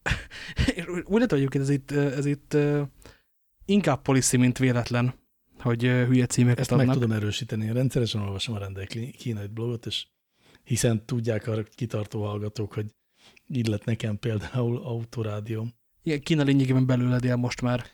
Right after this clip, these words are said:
Speaker 2: Hát azért ezt talán egy súlyos túlzásnak is minősíthetném, de már rendeltem ezt, azt kínai szájtokról valóban. Még nem vagyok meggyőződve, hogy ez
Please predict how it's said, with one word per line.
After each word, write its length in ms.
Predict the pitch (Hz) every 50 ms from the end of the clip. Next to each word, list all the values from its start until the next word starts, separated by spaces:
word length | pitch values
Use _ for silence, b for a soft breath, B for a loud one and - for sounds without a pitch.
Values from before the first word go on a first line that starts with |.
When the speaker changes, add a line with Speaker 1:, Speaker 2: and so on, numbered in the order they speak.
| b b b
Speaker 2:
Hát 240 | b _ - - -
azért 220 | 107 95 95 98 107
ezt 120 | 104 -
talán 300 | - 120 101 95 98 98
egy 80 | 98 -
súlyos 380 | - - 123 104 92 90 -
túlzásnak 600 | - 117 110 110 101 98 98 - - 139 107 -
is 120 | 123 - -
minősíthetném, 800 | 131 120 113 107 - - 123 113 - 110 - 135 127 127 127 123
de 200 | 127 120 117 - -
már 220 | 127 123 117 117
rendeltem 520 | 120 113 107 104 104 98 98 - - 101 101
ezt, 300 | 101 98 - - - -
azt 480 | - - 285 - - - - - - _ _ B B B B B B B B B _
kínai 400 | - - 127 113 110 101 101 101
szájtokról 640 | - - 104 98 95 - - 98 - - 101 95 95
valóban. 600 | 95 92 92 92 95 110 135 135 131 123 117 - _ _ _ _
Még 260 | _ - 123 117 113 113
nem 160 | 113 110 107
vagyok 280 | 98 101 101 101 -
meggyőződve, 720 | - 104 98 95 95 101 98 98 98 101 98 95 95 98
hogy 160 | 98 98 95 95
ez 220 | 95 98 98